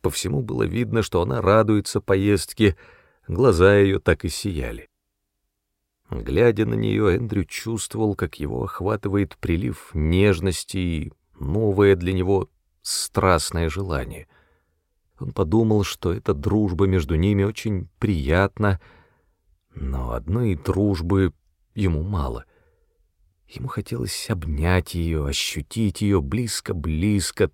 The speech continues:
так, чтобы её тёплое дыхание касалось его лица. Он невольно произнёс:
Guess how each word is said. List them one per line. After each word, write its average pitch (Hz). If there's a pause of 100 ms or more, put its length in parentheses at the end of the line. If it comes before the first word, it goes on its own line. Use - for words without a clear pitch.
так, -
чтобы 101
её 107
тёплое 113
дыхание 95 (580)
касалось 87
его 76
лица. - (1300)
Он 139
невольно 92
произнёс: 87